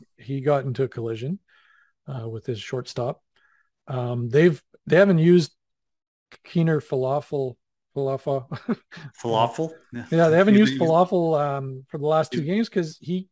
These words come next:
Speaker 1: he's got the yips all of a sudden.
Speaker 2: Yeah, he, he's, yeah, defensively bad.
Speaker 1: Yeah, and he's typically a solid defender, so that's kind of
Speaker 2: Yeah.
Speaker 1: weird.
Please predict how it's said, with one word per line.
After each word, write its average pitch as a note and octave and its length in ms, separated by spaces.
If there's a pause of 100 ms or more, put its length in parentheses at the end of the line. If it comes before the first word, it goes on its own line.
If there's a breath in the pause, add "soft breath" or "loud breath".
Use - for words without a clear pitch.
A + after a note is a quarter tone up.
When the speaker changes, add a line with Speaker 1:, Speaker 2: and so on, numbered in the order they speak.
Speaker 1:
he's C#3+ 180
got D#3+ 180
the E3 80
yips A3+ 440 (100)
all D3 100
of C#3 60
a - 20
sudden. C3 200
Speaker 2:
Yeah, C#3+ 200 (160)
he, - 160 (140)
he's, - 560
yeah, C3+ 220
defensively A#2+ 500
bad. G2+ 420 (260)
Speaker 1:
Yeah, C#3 260 (360)
and D3+ 160
he's E3+ 200
typically G3+ 420
a C#3 80
solid C#3+ 360
defender, C3+ 440
so C3 160
that's C3 180
kind D#3 220
of A#2+ 160
Speaker 2:
Yeah. A#2+ 80
Speaker 1:
weird. B2 180